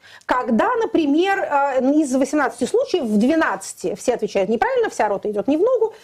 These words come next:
а в остальных шести, значит, они отвечают правильно. Значит, что у нас получается?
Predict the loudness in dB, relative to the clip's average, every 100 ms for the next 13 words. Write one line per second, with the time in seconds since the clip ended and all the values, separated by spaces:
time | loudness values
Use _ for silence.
0 | -14 -4 0 0 0 0 0 0 2 0
1 | 0 -4 -4 -2 0 2 0 -2 0 0
2 | 0 -2 -2 0 0 -2 -4 -4 -4 -8
3 | -20 -14 -10 -6 -2 0 0 -2 -2 -4
4 | -6 -10